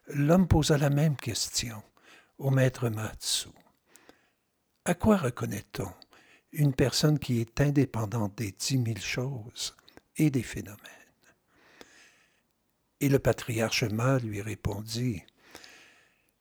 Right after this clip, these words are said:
Quand tu auras bu d'un seul coup toute l'eau de la rivière de l'Ouest, je te répondrai. » Le laïc s'éveilla à ces mots.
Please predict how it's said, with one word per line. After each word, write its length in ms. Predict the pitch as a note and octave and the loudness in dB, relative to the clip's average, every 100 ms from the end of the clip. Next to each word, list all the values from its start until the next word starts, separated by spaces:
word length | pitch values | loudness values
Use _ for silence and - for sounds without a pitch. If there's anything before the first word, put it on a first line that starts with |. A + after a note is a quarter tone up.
| _ | _
Quand 120 | D#3+ | -2
tu 140 | D#3+ E3 | 4 6
auras 320 | C3 A#2+ B2 | 6 4 0
bu 340 | A#2 G2+ F#2 - - _ _ | -2 -6 -6 -12 -14 _ _
d'un 160 | C3+ C3 | 0 2
seul 340 | - D#3 A2+ | 4 2 2
coup 300 | - - - - _ _ _ _ _ _ _ _ | -8 -20 -20 -20 _ _ _ _ _ _ _ _
toute 240 | E3 D#3 C#3 | -2 2 4
l'eau 240 | C#3 C#3 | 6 6
de 120 | A#2+ | 4
la 140 | G#2 G#2+ | 0 -2
rivière 380 | A2+ G#2+ F#2+ | -4 -4 -6
de 120 | - G#2+ | -6 -6
l'Ouest, 680 | A2 A#2 C3+ - - - - _ _ _ _ _ _ - | -4 -4 -4 -4 -4 -6 -16 _ _ _ _ _ _ -12
je 240 | C3 B2 | -6 -4
te 180 | A#2+ B2 | -4 -6
répondrai. » 880 | G2+ G2 - G2 - - - _ _ _ _ _ _ _ _ _ _ _ _ _ _ _ _ _ - - | -6 -8 -10 -16 -18 -20 -20 _ _ _ _ _ _ _ _ _ _ _ _ _ _ _ _ _ -20 -8
Le 140 | B2 | -4
laïc 680 | A2 G#2+ F#2+ A#2+ - - - - _ _ - | -4 -4 -6 -10 -14 -20 -20 -20 _ _ -2
s'éveilla 640 | - - B2 A#2 G#2 G#2 - _ _ - | 2 2 2 -2 -6 -10 -14 _ _ -12
à 140 | C3+ | -2
ces 240 | - A#2+ - | -2 -2 -10
mots. 100 | - | -20